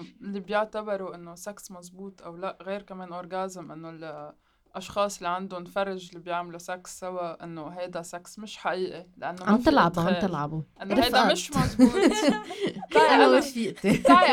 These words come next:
Speaker 1: أنا فرجيك كيف السكس المزبوط بيكون. هو إنه clitoris ما بيعرف الله وين حاطه يعني، بس إنه هو حي-،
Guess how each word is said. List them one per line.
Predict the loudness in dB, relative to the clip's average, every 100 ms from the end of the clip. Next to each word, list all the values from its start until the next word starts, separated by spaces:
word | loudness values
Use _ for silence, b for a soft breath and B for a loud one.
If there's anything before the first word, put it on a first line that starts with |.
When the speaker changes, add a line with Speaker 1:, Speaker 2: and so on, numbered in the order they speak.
| 6
Speaker 1:
أنا | 4 2 0
فرجيك | -2 -4 -2 -4
كيف | -4 0 0 0
السكس | -2 -2 -2 -2
المزبوط | -4 -4 -4 -4
بيكون. | -6 -8 -6 -4 -4
هو | -4 -4
إنه | -2 -2 -4
clitoris | -6 -4 0 -2 -2
ما | -6
بيعرف | -4 -2 -2 -6 -8
الله | -6 -2 -2
وين | -2
حاطه | -4 -2 -2 0 2
يعني، | 2 2 -2 -4
بس |
إنه | -4 0
هو | 2 6 6
حي-، | 4 -2 -4